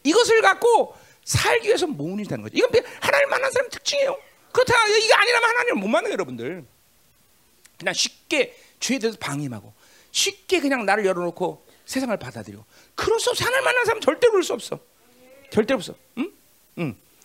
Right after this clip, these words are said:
자, 그러니까 세상에 물든 이 예배자의 제사는 오직 하나님의 진노만 쌓는 일밖에 없다는 거죠. 왜?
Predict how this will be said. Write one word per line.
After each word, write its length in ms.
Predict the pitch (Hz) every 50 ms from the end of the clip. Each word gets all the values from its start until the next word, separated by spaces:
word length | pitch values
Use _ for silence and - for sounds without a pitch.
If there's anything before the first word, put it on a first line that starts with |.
| - _ _ _ -
자, 180 | - 311 -
그러니까 400 | - 453 480 392 - - - - -
세상에 360 | - - 466 427 494 466 453
물든 320 | 453 440 427 415 453 403 277
이 400 | 277 392 427 311 202 233 294 370
예배자의 560 | 415 415 453 440 415 415 403 392 392 392 339
제사는 440 | 339 339 285 381 415 453 427 359 - - - - - - _ _ _ _ _ _ -
오직 560 | 269 381 453 494 494 494 508 480 - - -
하나님의 560 | - - - 453 494 494 480 466 453 466 415
진노만 600 | - - - 233 269 311 320 349 330 330 330 311
쌓는 420 | 269 - - - - 262 254 254 240
일밖에 320 | 226 202 - - - - -
없다는 380 | - - - 123 - 165 139 110
거죠. 180 | 107 - - -
왜? 240 | - 453 381 - -